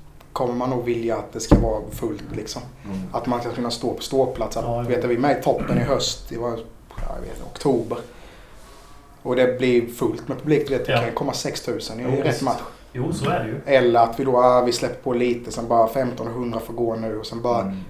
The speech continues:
Speaker 1: svalnar intresset ju mer och mer, du vet. Så att när det
Speaker 3: Ja,
Speaker 1: väl
Speaker 3: ja.
Speaker 1: är fullt sen så är det de här två och ett halvt ändå som kommer.
Speaker 3: Ja, visst.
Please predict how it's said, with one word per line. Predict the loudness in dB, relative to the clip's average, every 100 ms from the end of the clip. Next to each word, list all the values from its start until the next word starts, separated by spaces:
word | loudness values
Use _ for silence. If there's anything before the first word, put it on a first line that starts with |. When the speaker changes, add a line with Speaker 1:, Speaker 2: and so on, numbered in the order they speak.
| -16 -20 -20 -20 -12
Speaker 1:
svalnar | -4 6 8 8 4
intresset | 0 0 0 -2
ju | 0
mer | 2 4 4
och | 2
mer, | 0
du | 2
vet. | 2 2
Så | -2
att | 0
när | 2
det |
Speaker 3:
Ja, | 4
Speaker 1:
väl | 6
Speaker 3:
ja. | 6
Speaker 1:
är | 4
fullt | 4 2 2
sen | -2
så | -2
är | -2
det | -2
de | -4
här |
två | -4 -4
och | -2
ett |
halvt | -2 -4 -4
ändå | -8
som | -8 -6
kommer. | -6 -6 -4
Speaker 3:
Ja, | -2 -2
visst. | -4 -10 -16